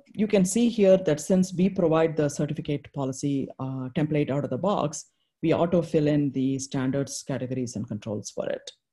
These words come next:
and, uh, based on the nist cybersecurity framework.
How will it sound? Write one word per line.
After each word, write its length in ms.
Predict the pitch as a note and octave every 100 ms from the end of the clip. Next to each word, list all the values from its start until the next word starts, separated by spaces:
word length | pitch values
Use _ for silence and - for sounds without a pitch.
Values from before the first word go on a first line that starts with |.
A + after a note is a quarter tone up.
| _ B2+
and, 360 | B2 A#2 -
uh, 60 | -
based 320 | C3+ B2+ B2
on 100 | C3+
the 60 | B2+
nist 360 | B2+ - -
cybersecurity 560 | C#3 A#2+ A#2 - B2 G#2
framework. 460 | F2+ D2+ C#2+ -